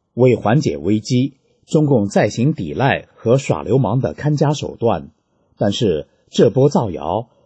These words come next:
他们还能继续牵着多少中国人的鼻子走呢？一位在海外多年的华人告诉记者，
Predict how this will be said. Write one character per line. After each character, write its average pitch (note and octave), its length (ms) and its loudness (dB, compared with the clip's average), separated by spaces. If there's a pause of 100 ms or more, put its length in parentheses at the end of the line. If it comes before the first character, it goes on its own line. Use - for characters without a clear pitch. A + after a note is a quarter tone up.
(100)
他 D3 120 0
们 A#2+ 140 4
还 A2 140 0
能 C3 160 2
继 C#3+ 160 -2
续 A#2 200 -2
牵 E3 260 0
着 G#2+ 160 0
多 F3+ 240 4
少 F#2+ 180 -4
中 F3+ 220 4
国 G#2 160 2
人 G2 120 -2
的 E2+ 100 -4
鼻 F#2 220 -4
子 C3+ 160 0
走 C#2 240 -8
呢？ F2 300 -8 (680)
一 A#2 160 2
位 C3+ 160 6
在 A2+ 120 2
海 G2 200 -2
外 A2+ 160 2
多 F3 220 4
年 G#2+ 160 2
的 G#2 80 -2
华 F#2 240 -2
人 G2 260 -2
告 A2 200 -2
诉 G2+ 140 -6
记 G2+ 200 -4
者， D2 360 -8